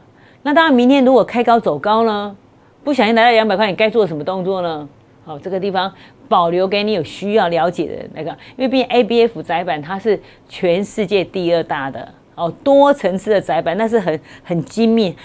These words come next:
它可以都做到三十层。还有一家公司比它更厉害，叫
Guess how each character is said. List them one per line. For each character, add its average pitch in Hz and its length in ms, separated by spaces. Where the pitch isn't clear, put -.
它 262 120
可 285 80
以 240 60
都 220 180
做 233 200
到 214 120
三 196 380
十 160 180
层。 139 240
还 254 140
有 269 80
一 - 20
家 247 180
公 240 160
司 247 80
比 185 80
它 160 100
更 190 220
厉 175 220
害， 160 160
叫 185 160